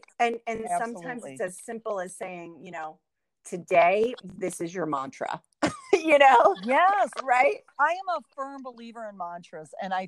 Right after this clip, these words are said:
Speaker 2: think that, you know, er-, anybody who's listening, if, if you are struggling with positivity,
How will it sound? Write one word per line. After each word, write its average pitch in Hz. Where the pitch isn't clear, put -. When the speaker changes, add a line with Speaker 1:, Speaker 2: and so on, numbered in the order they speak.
Speaker 2:
think 247
that, 208
you 208
know, 190
er-, 247
anybody 247
who's 202
listening, 185
if, 165
if -
you 254
are 226
struggling 220
with 196
positivity, 190